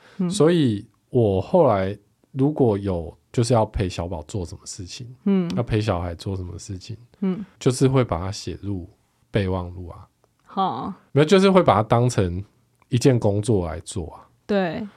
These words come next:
Speaker 2: 就是
Speaker 1: 虽然听起来好像很无情，
Speaker 2: 不管是
Speaker 1: 但其实就 Getting Things Done 这个作者的想法来讲，他说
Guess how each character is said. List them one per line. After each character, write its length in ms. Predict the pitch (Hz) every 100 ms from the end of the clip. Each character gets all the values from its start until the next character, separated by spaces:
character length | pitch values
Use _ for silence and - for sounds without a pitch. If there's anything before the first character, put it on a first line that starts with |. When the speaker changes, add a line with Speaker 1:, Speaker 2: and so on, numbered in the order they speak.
| _
Speaker 2:
就 160 | - 311
是 0 |
Speaker 1:
虽 0 |
然 200 | 311 -
听 160 | 311
起 140 | 285 277
来 160 | 208
好 140 | 180 170
像 180 | 190 208
很 120 | 180 156 180
无 120 | 180
情， 180 | - 208
Speaker 2:
不 60 |
管 60 | 156
是 60 |
Speaker 1:
但 220 | 220 277 302
其 220 | 226 214
实 60 |
就 280 | 196 269 240
Getting 400 | 214 214 208 208
Things 220 | 208 196
Done 220 | 190 196 190
这 80 |
个 120 | 196 180
作 260 | 214 185
者 160 | 165 165
的 160 | 170
想 340 | - 196 170 208
法 280 | 208 143 147
来 220 | 160 180
讲， 220 | 180 175
他 140 | 190
说 160 | 226